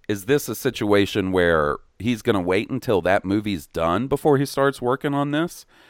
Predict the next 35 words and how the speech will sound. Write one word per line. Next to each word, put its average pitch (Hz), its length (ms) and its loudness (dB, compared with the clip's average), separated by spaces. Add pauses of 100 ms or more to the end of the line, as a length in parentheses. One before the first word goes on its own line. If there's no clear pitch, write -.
(320)
Because 156 300 4
it's 156 200 -2
not 220 200 4
just, 151 240 -6
also, 127 380 8
it's 104 160 -2
not 143 260 2
just 107 220 -2
gonna 98 180 2
be 82 400 -4 (540)
Jon 143 360 6
Favreau 127 600 8 (500)
working 101 720 2 (160)
alone 101 560 8
on 80 140 0
this. 85 200 -2
I'm - 80 -6
sure 117 180 0
they're 101 80 0
gonna 90 160 -2
put 95 140 -2
a 76 40 0
writing, 85 600 0
writer's 90 440 2
room 87 240 -2
together. 80 360 -2
There's 82 180 -6
gonna 98 160 -4
be 78 120 -4
a 73 60 -2
whole 85 240 2
team 101 360 -2
and 76 120 -4
stuff. 73 340 -2
So, 71 360 -2